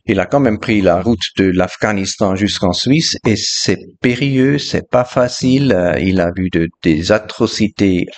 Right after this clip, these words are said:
incroyables entre-temps. Euh, beaucoup de choses qui se sont tramées dans cette, euh, histoire. Comprenons que nous sommes simplement une pièce de puzzle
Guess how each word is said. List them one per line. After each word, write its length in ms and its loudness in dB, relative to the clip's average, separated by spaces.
incroyables 960 0
entre-temps. 640 0
Euh, 260 2
beaucoup 300 2
de 100 2
choses 460 0
qui 120 0
se 120 2
sont 200 0
tramées 460 -2
dans 180 -2
cette, 340 -4
euh, 180 0
histoire. 720 -4
Comprenons 520 0
que 300 0
nous 120 2
sommes 280 0
simplement 680 0
une 300 2
pièce 420 0
de 100 0
puzzle 460 -2